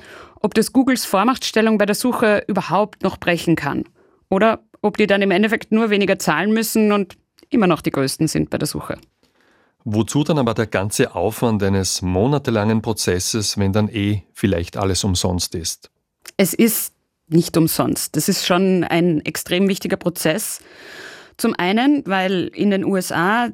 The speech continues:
Speaker 1: zum ersten Mal seit mindestens zwanzig Jahren auf Basis des Kartellrechts gegen eine I-T-Firma vorgegangen wird.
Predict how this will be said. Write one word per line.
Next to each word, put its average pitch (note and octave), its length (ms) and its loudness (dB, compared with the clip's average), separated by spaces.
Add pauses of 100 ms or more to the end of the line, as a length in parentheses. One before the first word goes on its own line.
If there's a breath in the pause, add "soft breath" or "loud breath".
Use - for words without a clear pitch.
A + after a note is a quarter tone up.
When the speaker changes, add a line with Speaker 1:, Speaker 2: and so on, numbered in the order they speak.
Speaker 1:
zum - 160 -2
ersten F3+ 260 0
Mal G3+ 120 2
seit F#3+ 180 -2
mindestens G#3 480 0
zwanzig E3 460 -4
Jahren F3+ 340 0
auf - 240 -6
Basis F#3+ 420 -2
des - 200 -6
Kartellrechts F#3 800 -2
gegen F3+ 220 2
eine D#3+ 380 0
I-T-Firma G3+ 640 0
vorgegangen F#3+ 640 -2
wird. C4 320 -4